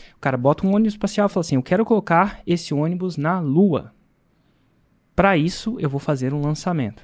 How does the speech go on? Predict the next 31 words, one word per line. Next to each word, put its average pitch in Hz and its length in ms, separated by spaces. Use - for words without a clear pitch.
O - 40
que 156 100
que - 100
acontece? 165 460
Eu 127 60
orquestro 139 580
certas 214 680
coisas, 151 420
tipo, - 400
é, 110 400
bota 131 300
ela 127 120
em 151 80
pé, 151 460
coloca 117 380
um 127 60
combustível 131 720
legal, 160 540
sincronizo 131 640
várias 131 340
coisas, 165 460
bota 117 300
uns 123 100
astronautas 131 640
lá 151 120
dentro, 170 500
bota 117 260
um 120 40
sistema - 360
de 127 80
monitoramento. 160 920